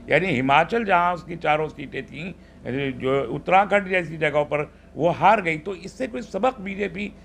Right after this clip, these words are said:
नहीं सीख रही है, बल्कि मुस्लिम दुश्मनी में एक कदम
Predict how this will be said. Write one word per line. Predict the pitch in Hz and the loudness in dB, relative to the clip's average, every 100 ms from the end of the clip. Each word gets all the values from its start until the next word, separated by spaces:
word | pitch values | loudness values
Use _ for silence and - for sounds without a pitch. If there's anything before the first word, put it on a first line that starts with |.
| - - | -18 -6
नहीं | 123 156 240 208 - | 0 2 2 -2 -8
सीख | - 170 165 | -6 -6 -4
रही | 156 143 | -4 0
है, | 160 202 - - - | -2 -2 -10 -8 0
बल्कि | 165 170 | 0 2
मुस्लिम | 185 147 156 208 277 240 | -2 -2 -4 -2 -2 -2
दुश्मनी | 202 - 180 175 | -4 -6 -6 -4
में | 170 208 | -2 0
एक | 190 147 | 0 0
कदम | 143 175 | 2 -2